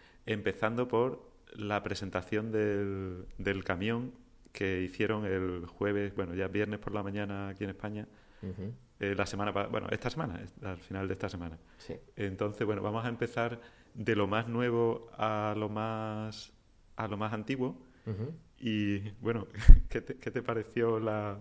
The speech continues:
Speaker 1: el One More Thing, ¿no? El, el One
Speaker 2: Sí.
Speaker 1: More Thing que hicieron en el más puro estilo de Steve Jobs.
Speaker 2: Pues,
Speaker 1: Sí.
Speaker 2: mm, pf, la verdad que eso,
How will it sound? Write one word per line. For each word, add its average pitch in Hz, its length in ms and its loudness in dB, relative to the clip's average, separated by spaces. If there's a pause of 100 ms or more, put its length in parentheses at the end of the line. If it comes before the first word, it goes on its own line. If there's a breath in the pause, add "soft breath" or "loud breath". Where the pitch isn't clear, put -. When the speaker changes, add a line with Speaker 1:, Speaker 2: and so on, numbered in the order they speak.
(120)
Speaker 1:
el 110 220 0
One 117 220 2
More 117 160 0
Thing, 113 380 -6 (120)
¿no? 113 260 -10
El, 98 220 -4
el 98 100 -2
One 107 160 0
Speaker 2:
Sí. 110 80 -2
Speaker 1:
More 110 120 0
Thing 110 180 -2
que 107 120 0
hicieron 104 500 0
en 104 80 -4
el 101 100 -2
más 110 140 -4
puro 113 180 0
estilo 110 380 2
de 101 80 0
Steve 110 240 -4
Jobs. 110 240 -2 (1040 loud breath)
Speaker 2:
Pues, 85 340 -6
Speaker 1:
Sí. - 220 -10
Speaker 2:
mm, 87 280 -10
pf, - 280 -12
la 98 120 -4
verdad 85 180 -8
que 110 480 -2
eso, - 300 -8